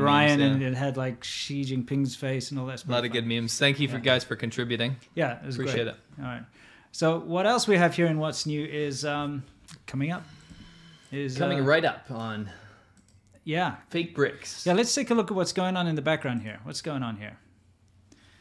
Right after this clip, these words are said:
Speaker 2: You wanna explain to the people at home what's happening?
Speaker 1: Well, we always make a joke about fake bricks.
Speaker 2: Right.
Speaker 1: But that's actually when, uh, we were, we were talking about this right before the show.
Speaker 2: Yeah.
Speaker 1: So what China will do is they'll gentrify an area.
Speaker 2: Mm.
Speaker 1: And it's usually an area that already looks cool.
Speaker 2: Yeah.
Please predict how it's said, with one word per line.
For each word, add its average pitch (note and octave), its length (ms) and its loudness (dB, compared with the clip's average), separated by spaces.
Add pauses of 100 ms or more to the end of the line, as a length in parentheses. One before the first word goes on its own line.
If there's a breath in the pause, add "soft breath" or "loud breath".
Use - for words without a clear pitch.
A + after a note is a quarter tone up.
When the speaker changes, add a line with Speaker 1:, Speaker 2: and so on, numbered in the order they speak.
(1040 soft breath)
Speaker 2:
You E3 120 -2
wanna E3+ 140 0
explain D#3+ 420 -2
to D3+ 80 -4
the D3 80 -4
people D3+ 300 -4
at C#3 80 0
home D3+ 180 0
what's C#3+ 160 -4
happening? D#3+ 340 -4 (580 soft breath)
Speaker 1:
Well, C3 300 2
we C#3+ 140 2
always F#3+ 180 2
make D#3 160 -2
a B2+ 40 -2
joke C3 260 0
about A2+ 200 -2
fake A#2+ 260 -4
bricks. - 480 -10 (200)
Speaker 2:
Right. B2+ 200 -8 (440 soft breath)
Speaker 1:
But A#2+ 320 0
that's D3 340 0
actually C#3 480 -2
when, A#2 560 -2 (220)
uh, B2+ 60 -6
we D#3+ 120 0
were, D3 160 0
we B2+ 80 -6
were C#3 160 0
talking A2+ 220 -4
about A2 160 -6
this A2+ 180 -10
right A2+ 100 -2
before A2 200 -10
the G#2+ 60 -4
show. A2 200 -6
Speaker 2:
Yeah. C3 140 -8 (260 loud breath)
Speaker 1:
So - 200 2
what F3 180 6
China D#3 260 2
will B2+ 140 0
do C3+ 260 2
is A2+ 140 -2
they'll A#2 120 -2
gentrify A#2 640 0
an G#2 60 -8
area. G#2 480 -6
Speaker 2:
Mm. C3+ 160 0
Speaker 1:
And C#3 100 4
it's C3+ 140 0
usually G3+ 320 4
an D3+ 80 4
area C#3 300 6
that B2 100 -4
already B2 240 2
looks A#2 240 -6
cool. C3 480 -2
Speaker 2:
Yeah. D3 200 -6